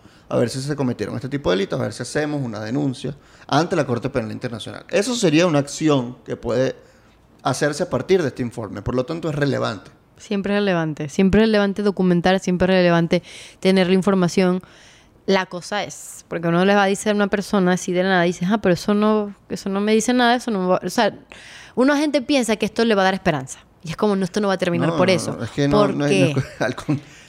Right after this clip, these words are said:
Speaker 2: O
Speaker 1: ma-
Speaker 2: sea, es como, a ver.
Speaker 1: No da esperanza, más bien es horrible que esto esté
Speaker 2: Es
Speaker 1: pasando,
Speaker 2: horrible,
Speaker 1: pero es importante que se diga
Speaker 2: pero
Speaker 1: la
Speaker 2: que se
Speaker 1: verdad.
Speaker 2: diga. ¿Por qué? Porque aquí es que los que estamos dentro lo vivimos y no lo podemos decir. Y los que están afuera no lo viven y much-, muy pocas veces lo escuchan.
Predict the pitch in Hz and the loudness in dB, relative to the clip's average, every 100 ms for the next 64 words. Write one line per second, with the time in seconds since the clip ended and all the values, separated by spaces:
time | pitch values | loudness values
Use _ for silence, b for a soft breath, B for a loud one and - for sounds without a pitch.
0 | - 226 - 254 214 180 160 - 220 - | -2 0 2 2 2 0 -4 -8 -8 -2
1 | 302 294 269 - 220 214 165 - 127 135 | 2 4 4 4 2 0 -2 -4 2 4
2 | 160 143 151 160 135 123 127 139 147 156 | 4 4 4 4 2 0 0 2 2 2
3 | 160 160 160 165 202 165 233 233 269 262 | 4 2 0 -2 -2 2 4 4 4 2
4 | 214 214 262 131 131 151 151 139 139 143 | 2 2 2 2 2 2 -2 -2 -4 -6
5 | 143 123 123 214 151 - - 208 180 226 | -6 -4 0 2 4 4 4 4 4 4
6 | 185 170 196 196 247 202 185 - 170 165 | 4 2 0 0 0 0 -6 -2 -4 -4
7 | 190 175 254 262 202 202 214 226 226 185 | -6 -2 0 0 0 0 2 2 2 2
8 | 185 180 - _ _ - 196 190 196 226 | 0 0 -2 _ _ 2 4 4 2 2
9 | 226 208 202 202 196 208 214 190 180 160 | 2 2 0 2 2 2 0 0 -2 -4
10 | 175 _ - 180 175 170 170 190 226 208 | -6 _ -6 -4 -2 -4 -4 -2 0 0
11 | 190 196 208 226 208 208 196 190 - 196 | 0 2 2 2 2 2 2 0 0 0
12 | - 208 190 196 196 175 - 226 - 147 | 0 -2 0 0 0 -2 0 -2 -2 -6
13 | 139 | -8